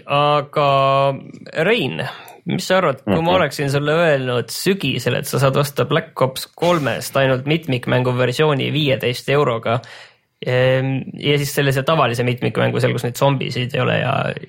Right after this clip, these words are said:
Speaker 1: ainult selle, kas sa oleksid seda teinud pigem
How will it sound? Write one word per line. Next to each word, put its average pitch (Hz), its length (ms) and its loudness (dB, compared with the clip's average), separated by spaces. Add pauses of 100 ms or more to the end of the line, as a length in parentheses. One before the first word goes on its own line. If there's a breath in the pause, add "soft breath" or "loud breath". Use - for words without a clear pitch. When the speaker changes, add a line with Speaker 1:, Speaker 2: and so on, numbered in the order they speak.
(140)
Speaker 1:
ainult 151 180 -2
selle, - 480 0
kas - 160 -4
sa - 100 0
oleksid 139 240 -2
seda 202 240 2
teinud 143 300 0
pigem 135 340 2